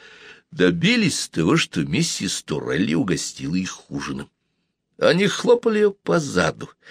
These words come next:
называли её "уточкой", позволили себе несколько любезных вольностей по отношению к её особе и, в конце концов, удалились, оставив её весьма польщённой и слегка растрёпанной.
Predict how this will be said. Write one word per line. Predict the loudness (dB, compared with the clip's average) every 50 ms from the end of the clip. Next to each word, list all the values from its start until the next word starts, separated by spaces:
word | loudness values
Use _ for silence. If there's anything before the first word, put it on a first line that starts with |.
| -20 -20 -14 -4 0
называли | 0 2 6 6 6 6 6 6
её | 6 4 4 2 0 -8 -20 -6 0
"уточкой", | 4 4 6 6 6 4 2 0 _ -2 0 0 0 0 0 -4 0 2 2 2 2 2 -4 -12 -10 _
позволили | 2 2 4 4 6 6 6 8 6 6 4
себе | 2 0 0 2
несколько | 2 2 2 0 0 0 0 -2 -4 -2
любезных | 2 2 4 4 4 4 4 2 2 0 0 -2 -6
вольностей | -4 2 4 4 6 4 4 2 0 0 -2 -2 -2 -2 0
по | 0 0
отношению | -2 0 -2 -4 -2 0 0 0 -2 -2 -4
к | -4 -2
её | 0 0 0
особе | -2 -4 -2 0 0 0 0 -2 -6 -8 -14 -20 -20 -20 -20 -20 _ _ _ 0
и, | 2 2 2 2
в | 2 2
конце | 4 6 6 6 4 2 2 2
концов, | 4 4 2 2 2 4 2 2 2 0 -6 -16 -20 -8 -2
удалились, | 0 0 2 6 6 6 6 6 4 0 0 0 0 0 -2 -2 0
оставив | 2 2 2 2 0 0 0 2 2 2 0 0 2
её | 2 4
весьма | 4 2 0 0 0 0 0
польщённой | 0 0 -2 -2 0 0 0 2 4 4 4 6 4 2 0 -2 -4 -12 -14 _
и | -6 -4
слегка | -2 0 0 0 0 0 0 0
растрёпанной. | 0 0 0 -4 -6 -8 -10 -10 -10 -12 -14 -20 -20 -20